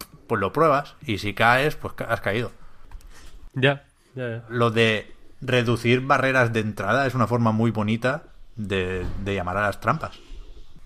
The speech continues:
Speaker 1: Tra-, trampas en tanto que cepos, ¿no? Para atraparte, para que cueste menos pescarte. Eso es la barrera de entrada.
Speaker 2: Sí, sí.
Speaker 1: Pero bueno, no
Speaker 2: Total.
Speaker 1: creo, no creo que estén engañando a nadie, sinceramente.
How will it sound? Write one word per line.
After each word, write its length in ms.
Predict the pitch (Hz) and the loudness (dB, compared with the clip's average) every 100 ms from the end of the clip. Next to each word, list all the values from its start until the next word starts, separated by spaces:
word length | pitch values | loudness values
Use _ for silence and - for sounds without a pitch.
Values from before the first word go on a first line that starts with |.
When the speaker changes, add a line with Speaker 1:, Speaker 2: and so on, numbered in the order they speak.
| - - | -10 -4
Speaker 1:
Tra-, 200 | 117 110 | -4 0
trampas 360 | 117 113 139 | 2 6 6
en 100 | 135 | 4
tanto 280 | 120 110 104 | 4 2 2
que 640 | 101 98 95 92 92 92 90 | 2 2 2 0 -2 -2 -2
cepos, 360 | - 127 104 - - | 0 0 -2 -8 -6
¿no? 180 | 131 190 | -4 0
Para 140 | 98 | 0
atraparte, 640 | 98 95 87 104 - 139 - - - - - - - - - - | 0 0 2 2 2 0 -2 -14 -16 -14 -16 -16 -18 -20 -6 2
para 180 | 107 104 | 2 2
que 260 | 104 - - - - - | -4 -8 -18 -20 -12 0
cueste 380 | 127 - - | 0 2 2
menos 300 | 123 123 139 | 2 2 0
pescarte. 500 | - 117 - - - - - - - | -2 -2 0 0 -2 -12 -8 -6 -4
Eso 220 | 127 127 143 | -2 0 0
es 60 | |
la 80 | 95 | 0
barrera 260 | 90 98 90 | -2 -2 -4
de 60 | |
entrada. 320 | 90 92 90 - - - - - - - - - - - - - - - - - - - - | -6 -8 -12 -12 -14 -16 -16 -18 -18 -18 -18 -18 -20 -20 -20 -20 -20 -20 -18 -20 -20 -20 -16
Speaker 2:
Sí, 160 | - 120 | -10 -8
sí. 100 | 110 | -6
Speaker 1:
Pero 120 | 104 95 | -6 -4
bueno, 220 | 101 - | -4 -4
no 140 | 107 | -2
Speaker 2:
Total. 20 | 101 | 0
Speaker 1:
creo, 280 | 110 113 120 | 0 0 2
no 180 | 123 | 2
creo 160 | 120 131 | 4 2
que 40 | |
estén 180 | 110 110 | 2 0
engañando 400 | 104 107 104 104 | -2 -2 -2 -2
a 20 | |
nadie, 260 | 95 131 98 | -2 -2 -2
sinceramente. 540 | - 98 107 113 127 | -6 -6 -4 -4 -6